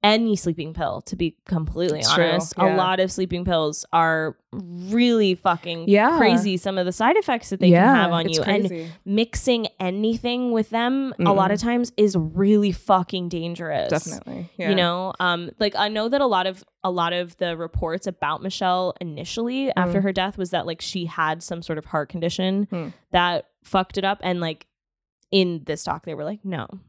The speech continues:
Speaker 1: that she," they
Speaker 2: Mm-hmm.
Speaker 1: said that, yeah, she did have an unknown kind of heart condition, but it would not have affected
Speaker 2: Right, right.
Speaker 1: her
Speaker 2: Right.
Speaker 1: if she hadn't been on a bunch of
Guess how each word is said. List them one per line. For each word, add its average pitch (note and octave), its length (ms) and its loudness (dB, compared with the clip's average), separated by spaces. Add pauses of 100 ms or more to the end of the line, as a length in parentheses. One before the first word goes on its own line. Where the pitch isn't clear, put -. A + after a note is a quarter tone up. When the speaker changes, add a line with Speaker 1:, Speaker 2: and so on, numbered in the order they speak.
(300)
Speaker 1:
that F3+ 160 2 (280)
she," - 220 -12 (240)
they F#3+ 60 -8
Speaker 2:
Mm-hmm. F#3 160 2
Speaker 1:
said F#3 220 0
that, E3+ 120 -6
yeah, E3 280 0
she F#3 200 -10
did E3+ 160 -4
have E3 180 -8
an D#3+ 140 -10
unknown D3+ 460 -10
kind D#3 200 -12
of D3+ 60 -12
heart D#3 220 -10
condition, E3+ 280 -16
but D#3+ 120 -12
it - 80 -10
would D#3+ 240 -6
not C#3+ 220 -10
have D#3+ 120 -6
affected - 680 -8
Speaker 2:
Right, D3+ 280 -8 (120)
right. C#3+ 300 -16 (100)
Speaker 1:
her D#3 440 2 (160)
Speaker 2:
Right. F3+ 360 -4
Speaker 1:
if F3+ 80 4
she F#3+ 200 2
hadn't E3 440 -2
been D3+ 180 0
on C#3+ 400 -6 (140)
a E3+ 80 2
bunch D3 360 -4
of D#3+ 440 -6